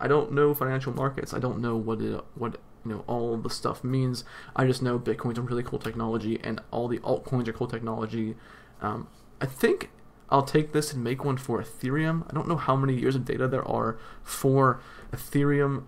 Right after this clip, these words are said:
on, like, whatever Google's pulling from for these spreadsheets. But if you wanna see that, let me know in the comments, uh, wherever it is you're watching this, and, uh, I'll kinda tally it up, see if it's a thing that people wanna see, and I'll make it. Uh,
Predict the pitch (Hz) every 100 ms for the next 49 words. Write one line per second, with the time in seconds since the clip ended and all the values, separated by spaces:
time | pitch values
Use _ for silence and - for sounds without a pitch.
0 | 120 123 117 113 113 117 113 - 123 123
1 | 123 127 117 - 135 139 135 147 147 135
2 | 117 - 123 131 - 180 - - - -
3 | - - 147 139 165 190 151 - 143 165
4 | - 139 135 131 135 - 123 113 117 -
5 | 127 123 123 - - - 104 117 120 117
6 | 120 113 113 110 120 127 131 131 - -
7 | - - 120 117 113 110 110 113 117 -
8 | - 131 113 - - 113 113 120 - -
9 | 117 - 117 117 127 123 113 135 135 131
10 | - 190 165 156 165 - - - - -
11 | - - 123